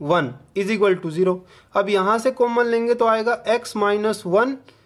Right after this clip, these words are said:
और अंदर क्या बचेगा, टू एक्स प्लस वन is equal to zero। अब इन दोनों को अलग अलग ज़ीरो के इक्वल रखेंगे तो x minus one is equal to zero and two x plus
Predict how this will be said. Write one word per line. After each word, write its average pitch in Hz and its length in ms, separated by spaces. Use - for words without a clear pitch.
और 190 100
अंदर 220 280
क्या 233 160
बचेगा, 226 420
टू 254 680
एक्स 220 320
प्लस 233 300
वन 156 300
is 202 160
equal 220 340
to 285 200
zero। 147 260
अब 196 120
इन 226 160
दोनों 226 320
को 247 100
अलग 240 220
अलग 240 220
ज़ीरो 226 240
के 233 100
इक्वल 233 260
रखेंगे 240 460
तो 196 100
x 226 280
minus 214 480
one 208 200
is 226 160
equal 233 260
to 233 160
zero 254 220
and 208 240
two 254 200
x 226 260
plus 220 340